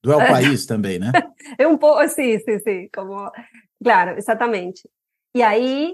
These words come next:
Speaker 2: eh, tinham, eh, pegado alguns, alguns testemunhos, ah, eh, de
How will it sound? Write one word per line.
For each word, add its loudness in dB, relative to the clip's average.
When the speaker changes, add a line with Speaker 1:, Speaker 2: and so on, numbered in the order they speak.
Speaker 2:
eh, -2
tinham, -2
eh, -6
pegado 2
alguns, -2
alguns -4
testemunhos, -2
ah, -14
eh, -12
de -10